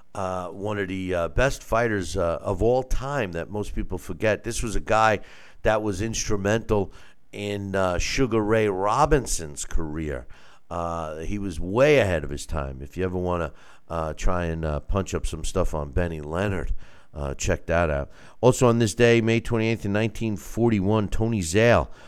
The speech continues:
uh, knocks out, uh, Al Hostick in the second round to retain his, uh, world wel-, middleweight title, and that took place in Chicago. And finally, on this day, May twenty-eighth, in nineteen seventy-five, former world heavyweight champion and Boxing Hall of Famer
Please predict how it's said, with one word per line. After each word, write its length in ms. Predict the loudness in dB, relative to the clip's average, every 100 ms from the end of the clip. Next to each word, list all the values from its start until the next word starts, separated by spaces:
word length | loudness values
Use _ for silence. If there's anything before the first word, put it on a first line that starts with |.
| -10
uh, 260 | 0 0 0
knocks 440 | 0 2 2 2 4
out, 340 | 4 4 0
uh, 320 | 0 0 -2 -6 -14 -12 0
Al 240 | 2 4
Hostick 600 | 2 2 2 2 -4 -6 -6
in 200 | -2 -2
the 100 | -2
second 440 | -2 0 0 0
round 280 | 0 2 2
to 100 | -2
retain 420 | -4 -2 -2 0 0
his, 240 | -2 0
uh, 160 | 0 2
world 340 | 0 0 0
wel-, 320 | 0 2 2 2
middleweight 440 | 4 6 4 2
title, 340 | 2 2 0 -4 -14 -4
and 120 | 0
that 140 | 2
took 120 | 2 0
place 280 | 0 -2
in 60 | -6
Chicago. 720 | -8 -6 0 4 4 2 -2 -6 -18 -4
And 180 | -2 2
finally, 340 | 4 4 4
on 160 | 2 0
this 140 | -2
day, 180 | 2 2
May 180 | 2 -2
twenty-eighth, 440 | -2 -2 -2 -2
in 80 | -2
nineteen 380 | -2 -2 -4 -4
seventy-five, 640 | -2 -2 -2 2 2 2 -4 -18 -16
former 400 | -6 2 4 4
world 300 | 4 4 4
heavyweight 440 | 2 2 2 0 -2
champion 480 | -2 -2 0 -2
and 220 | -2 -4 2
Boxing 360 | 2 2 0
Hall 180 | 0 0
of 100 | 0
Famer 360 | 0 0 0